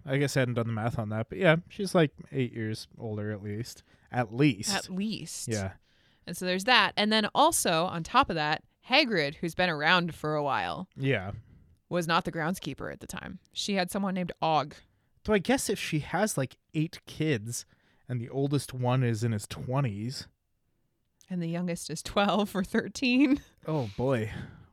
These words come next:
Speaker 1: Wow, that's quite the window for, whew, okay. Uh,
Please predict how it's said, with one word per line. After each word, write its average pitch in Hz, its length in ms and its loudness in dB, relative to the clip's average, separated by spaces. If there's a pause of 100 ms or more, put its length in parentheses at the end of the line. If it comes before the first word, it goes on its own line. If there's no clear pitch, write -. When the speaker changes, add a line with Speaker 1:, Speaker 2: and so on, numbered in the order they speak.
Speaker 1:
Wow, 123 380 2
that's - 160 -4
quite 147 240 2
the 135 80 2
window 123 340 2
for, 101 280 -8 (1120)
whew, 226 160 4 (240)
okay. 202 280 4 (100)
Uh, 143 360 6